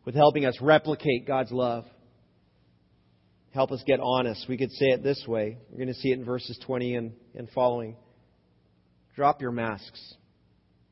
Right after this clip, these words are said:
Drop your masks. Look at verse twenty and twenty-one with me.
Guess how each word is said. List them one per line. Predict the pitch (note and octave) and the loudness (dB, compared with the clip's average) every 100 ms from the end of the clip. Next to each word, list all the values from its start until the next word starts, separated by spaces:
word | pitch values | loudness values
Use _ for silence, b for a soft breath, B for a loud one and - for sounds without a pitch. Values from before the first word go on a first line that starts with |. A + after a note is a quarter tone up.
| _ _ _ _ _ _ _ | _ _ _ _ _ _ _
Drop | C3+ C#3 - | 4 4 4
your | C3 | 0
masks. | A2+ A2 G#2+ - - - - _ _ _ _ _ _ _ _ _ - - | 2 0 -2 -8 -18 -20 -20 _ _ _ _ _ _ _ _ _ -12 -4
Look | D3 | 0
at | D3+ | 4
verse | C#3+ C3+ C#3 | 2 2 0
twenty | C3+ B2+ A#2 - - - | 2 0 -4 -12 -18 -14
and | A#2 | -6
twenty-one | C3 B2+ A#2+ A#2+ | -2 0 0 0
with | A#2 - | -2 -6
me. | A#2 | -10